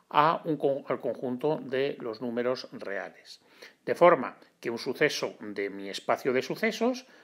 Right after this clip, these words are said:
lo que hago es lo asocio a un determinado numerito de los números reales, numerito que voy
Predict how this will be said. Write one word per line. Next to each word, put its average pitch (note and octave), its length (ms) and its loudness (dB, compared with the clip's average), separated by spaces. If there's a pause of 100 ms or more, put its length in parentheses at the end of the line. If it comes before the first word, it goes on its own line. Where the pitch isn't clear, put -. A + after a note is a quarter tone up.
(120)
lo A#2 200 0
que B2 120 2
hago C3 260 8
es D#3+ 240 0
lo A#2+ 220 2
asocio E3+ 640 0 (260)
a C3+ 240 2
un C#3 160 0
determinado B2 640 0
numerito G#3 640 2 (280)
de A2+ 80 -2
los G#2 120 0
números B2 320 0
reales, F3 480 0 (280)
numerito F3+ 500 4
que C#3 140 0
voy E3 380 6